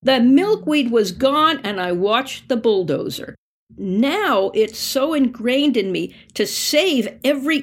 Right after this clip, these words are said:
inch of habitat that we can and to recreate the habitat that we've destroyed. This is what happens when you start really loving something. This cannot happen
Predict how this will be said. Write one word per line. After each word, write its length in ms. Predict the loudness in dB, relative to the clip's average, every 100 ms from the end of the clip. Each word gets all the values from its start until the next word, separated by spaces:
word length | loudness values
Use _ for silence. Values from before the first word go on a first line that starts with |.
| 0
inch 220 | -2 -2
of 100 | -6
habitat 920 | -4 -6 -2 -4 -2 -4 -4 -8 -18 -8
that 180 | -4
we 140 | -2 -4
can 580 | -6 -4 -2 -2 -4 -6 -14 -6
and 200 | -2 -2
to 120 | -2
recreate 1200 | -2 0 0 0 -4 -2 0 2 2 2 0 -10 -20 -8
the 120 | -8
habitat 760 | -4 -2 -2 -6 -4 -4 -4
that 160 | -6 -6
we've 200 | -6 -4
destroyed. 760 | -6 -6 -6 -2 0 2 0 -2 -16 -16
This 460 | -10 -4 -2 -2 -2
is 160 | -2
what 220 | 0 0 0
happens 600 | -2 -4 -2 -2 -2 -4 -16 _
when 220 | 0 0
you 160 | 0 -4
start 640 | -6 -6 -2 0 -2 -6 _
really 520 | -2 0 0 0 -4 -4
loving 460 | -4 -2 -2 -6
something. 500 | -6 -8 -8 -6 -8
This 220 | -4 -6 -8
cannot 640 | -10 -6 -4 -2 -4 -6
happen 520 | -6 -6 -4 -4 -4